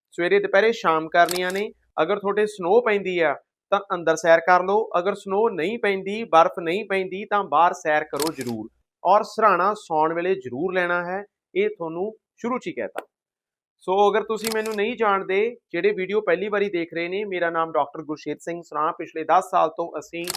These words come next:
ਮੁੱਲਾਪੁਰ, ਜ਼ਿਲ੍ਹਾ ਲੁਧਿਆਣਾ, ਪੰਜਾਬ ਦੇ ਵਿੱਚ ਆਪਣਾ ਕਲੀਨਿਕ ਰਨ ਕਰਦੇ ਹਾਂ ਜੀ। ਸਾਡੀ Insta ਆਈ ਡੀ ਹੈ, Instagram ਆਈ ਡੀ ਹੈ ਐਸ ਹਰੀ ਸਿੰਘ ਸਰਾਂ ਫਿਜ਼ੀਓਥੈਰੇਪੀ, ਔਰ ਦੂਸਰੀ ਆਈ ਡੀ ਹੈ ਡਾਕਟਰ ਗੁਰਸ਼ੇਰ ਸਿੰਘ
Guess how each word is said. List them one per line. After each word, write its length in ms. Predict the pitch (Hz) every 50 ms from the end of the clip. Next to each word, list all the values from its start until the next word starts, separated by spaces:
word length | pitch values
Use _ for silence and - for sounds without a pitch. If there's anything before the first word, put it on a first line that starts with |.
| - - - - - _ _ _ 147
ਮੁੱਲਾਪੁਰ, 800 | 156 165 175 185 196 196 202 202 202 190 180 180 180 180 180 - -
ਜ਼ਿਲ੍ਹਾ 320 | - 160 175 202 202 208 208
ਲੁਧਿਆਣਾ, 540 | 202 196 190 202 208 196 180 165 165 170 180
ਪੰਜਾਬ 680 | - - 196 185 165 139 123 156 165 160 165 170 160 -
ਦੇ 100 | 170 165
ਵਿੱਚ 220 | 156 151 151 160
ਆਪਣਾ 300 | 160 151 - 165 165 165
ਕਲੀਨਿਕ 420 | 160 - 160 165 175 190 202 202
ਰਨ 200 | 190 180 175 175
ਕਰਦੇ 360 | 175 180 175 170 165 170 180 180
ਹਾਂ 100 | 180 180
ਜੀ। 240 | 170 202 220 233
ਸਾਡੀ 340 | - - 175 170 160 175 180 175
Insta 260 | 175 170 160 - - 175
ਆਈ 140 | 170 170
ਡੀ 180 | 160 175 175 180
ਹੈ, 200 | 175 175 185 185 180 - _ _ _ _ - 160
Instagram 720 | 175 170 - - 196 196 190 - - 151 156 165 175 180
ਆਈ 140 | 175 165 170
ਡੀ 200 | 160 170 170 175
ਹੈ 100 | 175 175 180 - -
ਐਸ 140 | 147 151 - - -
ਹਰੀ 120 | 156 165 156
ਸਿੰਘ 200 | - 165 165 165
ਸਰਾਂ 240 | - - 156 160
ਫਿਜ਼ੀਓਥੈਰੇਪੀ, 640 | 156 - 160 151 175 170 - 175 170 165 - 202 202
ਔਰ 140 | 196 185 170
ਦੂਸਰੀ 340 | 147 156 156 - - 156 165
ਆਈ 120 | 156 151
ਡੀ 80 | 147 156
ਹੈ 60 | 147
ਡਾਕਟਰ 380 | 139 127 127 131 - - 143 139
ਗੁਰਸ਼ੇਰ 340 | 131 127 127 - 131 123
ਸਿੰਘ 320 | 123 - 180 190 208 233